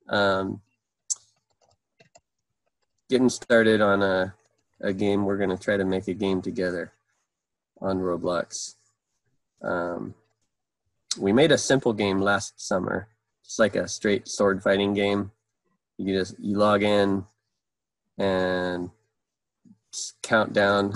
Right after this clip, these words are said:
happens as soon as there's at least two people in the server, and then it, like, teleports you to a map, and you have to kill each other with swords, and whoever, you know, kills the other person first is declared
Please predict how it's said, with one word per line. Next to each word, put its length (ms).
happens 420
as 140
soon 140
as 120
there's 180
at 120
least 280
two 120
people 340
in 120
the 80
server, 480
and 120
then 160
it, 40
like, 240
teleports 580
you 100
to 200
a 40
map, 280
and 120
you 80
have 100
to 100
kill 240
each 160
other 240
with 140
swords, 640
and 120
whoever, 580
you 100
know, 240
kills 220
the 100
other 160
person 360
first 300
is 240
declared 480